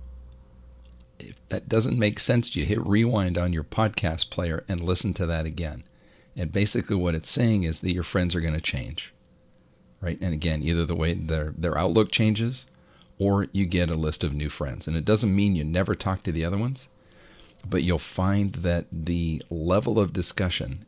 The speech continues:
and the level of connection that you have with somebody that shares your interest in this endeavor is incredibly deep, tight, and strong.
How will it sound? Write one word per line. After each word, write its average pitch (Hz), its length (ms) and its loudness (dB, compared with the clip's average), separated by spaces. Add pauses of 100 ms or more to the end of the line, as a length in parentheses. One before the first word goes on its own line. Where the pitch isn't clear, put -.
and 87 240 0
the 82 80 -4
level 87 420 -2
of 82 200 -4
connection 82 720 -4
that 71 120 -6
you 85 120 -4
have 82 320 -4
with 80 140 -4
somebody 87 320 0
that 78 180 -4
shares 87 420 -2
your 78 140 -4
interest 87 480 -4 (880)
in 85 180 2
this 92 200 2
endeavor 92 560 0 (180)
is 85 220 -2
incredibly 92 1080 -4 (180)
deep, 90 320 -2 (300)
tight, 87 320 -2 (100)
and 80 140 -6
strong. 62 400 -2